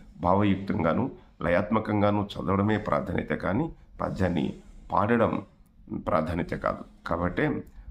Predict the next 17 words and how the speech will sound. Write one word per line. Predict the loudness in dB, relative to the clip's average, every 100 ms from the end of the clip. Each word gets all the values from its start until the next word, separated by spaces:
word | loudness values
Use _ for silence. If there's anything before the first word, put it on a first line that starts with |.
| -2
పద్య | -2 0 2 2 2 -4 -2
పఠనం | 0 4 4 4 0 -2
అని | 2 2
అంటున్నాం | 0 -2 0 0
తప్ప, | -2 -2 0 2 2 -2 -8 -16 -12 -10 -4
ఆ, | -2 0 0 -2 -6 -4 -2
పద్యాన్ని | 2 4 4 2 -2 -6 -2
పాడడం | 0 2 4 2 2
అనేది | -2 -4
కాదు. | -6 -8 -10 -10 -20 -20 -8 0
అయితే | 0 2 2 0 -4 -16 _ _ 0
ఆయా, | 2 4 4 2 -4 -4 -2
ఆ, | -2 -4 -8 -16 -18 -10 -4
ఆ | -2 -2
స్వరం, | 2 6 6 6 0 -4
భగవంతుడు | 0 0 0 -2
ఇచ్చినటువంటి | 0 0 2 0 0 -2